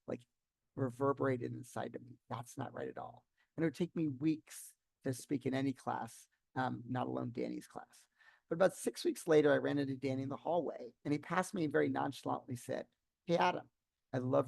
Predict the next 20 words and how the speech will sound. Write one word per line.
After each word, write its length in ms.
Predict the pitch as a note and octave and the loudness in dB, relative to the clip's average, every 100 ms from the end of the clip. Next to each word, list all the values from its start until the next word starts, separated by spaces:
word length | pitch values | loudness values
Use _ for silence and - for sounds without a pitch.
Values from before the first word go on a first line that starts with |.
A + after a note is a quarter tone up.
| B2 | 2
reading 260 | C3+ B2 | -2 0
your 120 | A#2+ A#2+ | -2 -4
reflection 440 | - A#2+ - A#2+ | -6 -10 -8 -10
papers. 380 | A2 A#2 A#2+ - _ _ | -10 -12 -16 -20 _ _
You're 140 | C#3 C3+ | 0 0
a 60 | |
great 260 | A#2+ A#2+ A#2+ | 0 -4 -4
writer. 400 | A#2+ A#2+ - - _ _ _ _ _ - | -8 -10 -12 -20 _ _ _ _ _ -4
And 120 | D3+ | 0
I 40 | D3+ | 2
was 120 | D3 | 0
so 560 | - - - - A2+ - - | -6 -10 -8 -2 2 0 -2
thrilled 400 | D#3+ D#3+ E3 C#3+ | -8 2 2 2
that 80 | D3 | -2
I 100 | C3+ | -4
literally 400 | D3 F3 F3 F3+ | -4 -4 0 0
skipped 360 | B2+ - - A#2+ | 0 -2 -4 -2
down 140 | C3+ | -2
the 60 | B2+ | -2
hallway. 440 | - - - - | -6 -8 -8 -10